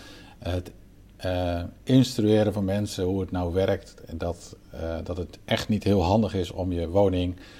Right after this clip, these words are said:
per se op drie, vierentwintig graden te hebben. Maar dat het soms ook wel fijn is om gewoon een dekentje op de bank te hebben liggen.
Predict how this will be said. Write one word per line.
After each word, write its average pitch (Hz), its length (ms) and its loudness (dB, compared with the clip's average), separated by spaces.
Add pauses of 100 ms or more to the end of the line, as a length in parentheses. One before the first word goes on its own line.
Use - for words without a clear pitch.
(200)
per 101 200 4
se 92 220 4
op 90 120 0
drie, 92 240 0
vierentwintig 90 500 -4
graden 110 300 -2
te - 80 -4
hebben. 92 200 0
Maar 92 100 -2
dat 90 140 -2
het 92 120 -2
soms 101 220 -2
ook 101 140 -2
wel 98 120 -2
fijn 95 300 0
is 92 120 -2
om 95 160 -4
gewoon 95 160 -4
een 92 80 0
dekentje 101 360 2
op - 60 -14
de 95 60 -4
bank 117 240 2
te - 100 -4
hebben 95 180 0
liggen. 98 280 -4